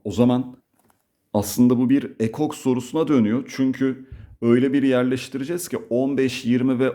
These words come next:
otuza, otuza tam bölünecek. O zaman burada on beş, yirmi ve otuz arkadaşlar. Hemen görelim.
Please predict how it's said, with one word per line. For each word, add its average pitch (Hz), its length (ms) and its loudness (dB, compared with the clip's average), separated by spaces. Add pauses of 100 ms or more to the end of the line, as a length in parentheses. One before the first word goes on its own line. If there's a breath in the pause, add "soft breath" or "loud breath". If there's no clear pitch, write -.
(120)
otuza, 131 640 0 (140)
otuza 147 540 -2
tam 135 360 0
bölünecek. 101 540 0 (180)
O 104 80 -8
zaman 117 420 0
burada 117 360 0 (500 loud breath)
on 104 280 0
beş, 104 300 -2
yirmi 98 400 -2
ve 104 260 -2
otuz 98 520 -6
arkadaşlar. 95 800 -4 (680 soft breath)
Hemen 107 400 2
görelim. 95 580 -2